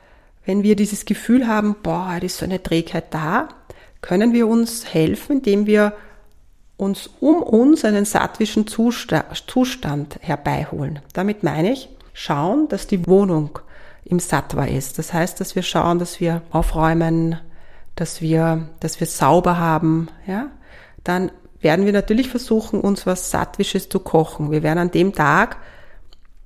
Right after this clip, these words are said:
dann nicht ähm, das alte Essen von gestern essen.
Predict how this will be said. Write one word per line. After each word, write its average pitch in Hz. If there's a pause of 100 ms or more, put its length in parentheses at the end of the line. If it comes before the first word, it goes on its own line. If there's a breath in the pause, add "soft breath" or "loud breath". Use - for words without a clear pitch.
(120)
dann 185
nicht 233 (180)
ähm, 185
das -
alte -
Essen 170
von 185
gestern 156
essen. 240